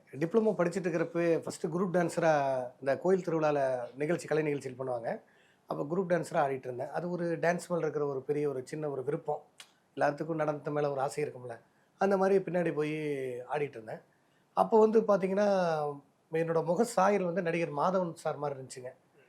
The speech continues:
அப்போ அந்த மாதிரி குரூப் டான்ஸ் ஆடிட்டு இருந்தப்ப, "நீ மாதவன் மாதிரி இருக்க, மாதவன் சாங்க்கு பண்ணு" அப்படின்னாங்க.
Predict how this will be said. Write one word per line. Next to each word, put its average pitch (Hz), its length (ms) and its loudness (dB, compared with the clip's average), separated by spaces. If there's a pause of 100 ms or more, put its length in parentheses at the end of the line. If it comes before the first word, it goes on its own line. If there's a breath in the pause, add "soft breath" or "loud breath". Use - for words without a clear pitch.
(240 soft breath)
அப்போ 202 200 2
அந்த 190 100 2
மாதிரி 214 180 4
குரூப் 208 180 0
டான்ஸ் 196 200 8
ஆடிட்டு 165 220 2
இருந்தப்ப, 147 720 2 (300 soft breath)
"நீ 180 120 4
மாதவன் 185 380 6
மாதிரி 170 220 0
இருக்க, 135 320 -4
மாதவன் 165 360 0
சாங்க்கு 143 220 -4
பண்ணு" 123 360 -8 (180)
அப்படின்னாங்க. 127 460 -4